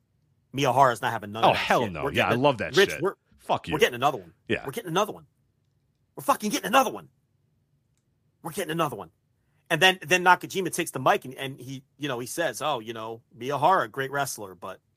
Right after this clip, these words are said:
Speaker 1: not his day." You know, and then he talked his shit. But, you know, they, they didn't shake hands and hug. You know what I think's happening here? I think Kento is beating Aoyagi for the Triple Crown,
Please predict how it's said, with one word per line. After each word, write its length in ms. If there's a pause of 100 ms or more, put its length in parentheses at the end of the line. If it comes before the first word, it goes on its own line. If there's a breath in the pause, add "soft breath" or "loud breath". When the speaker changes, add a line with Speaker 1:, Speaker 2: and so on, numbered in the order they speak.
(160)
Speaker 1:
not 200
his 160
day." 260 (760)
You 60
know, 120
and 100
then 60
he 80
talked 280
his 80
shit. 300 (440 soft breath)
But, 160 (440)
you 100
know, 160 (140)
they, 120
they 160
didn't 220
shake 280
hands 320
and 100
hug. 380 (1000)
You 60
know 60
what 80
I 40
think's 160
happening 380
here? 260 (1000)
I 200
think 440 (760)
Kento 640 (680)
is 220
beating 420
Aoyagi 640
for 140
the 80
Triple 340
Crown, 500